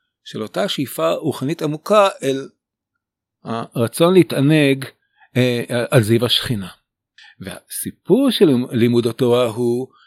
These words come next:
לכוון אותנו אל העונג האמיתי. לכן, השאיפה הנהנתנית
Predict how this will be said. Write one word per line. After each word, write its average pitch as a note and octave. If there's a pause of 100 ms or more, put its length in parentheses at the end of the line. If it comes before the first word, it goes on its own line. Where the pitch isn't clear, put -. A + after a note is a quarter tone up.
(100)
לכוון G#2+
אותנו E3
אל D3
העונג B2
האמיתי. A2+ (160)
לכן, F3 (640)
השאיפה A#2+
הנהנתנית A2